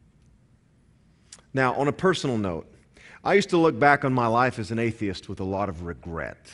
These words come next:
A lot of regret. I said some terrible things about Jesus to a lot of people. And that used to bring me a lot of shame.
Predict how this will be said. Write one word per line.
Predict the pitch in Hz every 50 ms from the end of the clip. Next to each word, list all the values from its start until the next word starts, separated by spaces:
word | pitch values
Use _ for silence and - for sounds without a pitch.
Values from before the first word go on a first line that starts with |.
| - - - _ _ _ _ _ _ _ _ _ _ _ _ _ _ _ _ _ _ _ _ _ _ -
A | 95
lot | 95 98 95
of | 90 78
regret. | 82 82 85 85 69 -
I | - 113 131 143
said | 135 - - 135 127 127 123
some | - - - 127 117 113 113 107
terrible | - - - - 127 123 117 113 92 95 87
things | - - 90 80 73 - 95 - - - - _ _ - - - - - - -
about | 101 90 87 117 113 107 82 87
Jesus | - 110 104 101 95 - 101 95 - - - - - - - _ _ _ _ _ _ _
to | - 113 101
a | 98
lot | 104 107 113 110
of | - -
people. | - 110 98 - - 64 50 - - - _ _ _ _ _ _ _ _ _ _ _ _ _ _ _ _ _ _ _ _ _ - _ - - - - _ _ - _ _ _ _ _ _ _ - -
And | 120
that | 127 160 156
used | - - -
to | 170 151
bring | 127 160 165 160
me | 151 147
a | 135
lot | 127 127 127 123 120
of | 117 -
shame. | - - - 143 113 82 69 69 -